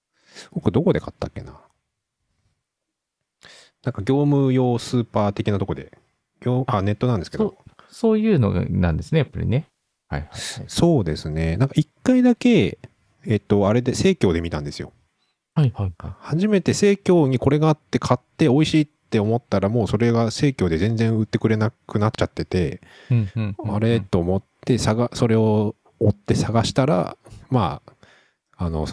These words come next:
Speaker 1: ネットで買えるってことが分かって。
Speaker 2: はいはいはいはい。
Speaker 1: うん、結構値段がいろいろネットで全然違ったりするので、なんか僕買ってるのが、ロコパンっていう業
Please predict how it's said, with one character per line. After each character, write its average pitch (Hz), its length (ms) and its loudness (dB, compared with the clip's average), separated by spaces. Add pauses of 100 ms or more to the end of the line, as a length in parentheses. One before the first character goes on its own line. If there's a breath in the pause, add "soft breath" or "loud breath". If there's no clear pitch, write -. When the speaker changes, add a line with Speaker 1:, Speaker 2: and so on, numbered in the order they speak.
(160)
Speaker 1:
ネ 101 100 2
ッ - 20 0
ト - 160 0
で 90 100 2
買 - 180 0
え 82 40 0
る 82 60 0
っ 82 40 -2
て - 140 -8
こ 120 80 -2
と 135 80 0
が 85 80 2
分 135 100 -4
か - 100 -2
っ - 40 -6
て。 - 340 -8 (640)
Speaker 2:
は 160 140 0
い 147 60 2
は 120 280 -2
い 104 60 -4 (140)
は 98 60 -4
い 92 40 -2
は 98 60 -2
い。 87 160 0
Speaker 1:
う - 20 -4
ん、 - 20 -4
結 - 120 0
構 - 160 0
値 92 140 2
段 123 240 2
が 120 120 2
い 110 100 0
ろ 123 120 4
い 123 60 4
ろ 117 240 0 (640 loud breath)
ネ 101 260 -2
ッ 98 40 -2
ト 123 100 2
で 110 100 2
全 104 200 0
然 117 140 2
違 107 200 -2
っ 110 60 0
た - 100 2
り 92 80 -2
す 87 100 -4
る 78 80 -6
の 71 100 -8
で、 71 360 -8 (680 soft breath)
な - 80 -4
ん - 20 -4
か - 100 -4
僕 107 240 0
買 147 140 0
っ - 40 -6
て - 140 0
る 151 100 4
の 90 100 0
が、 80 380 -2
ロ 120 140 2
コ 170 140 2
パ 82 180 2
ン 78 100 -10
っ - 20 -16
て - 140 -4
い 80 100 0
う 78 500 -2 (500)
業 101 140 2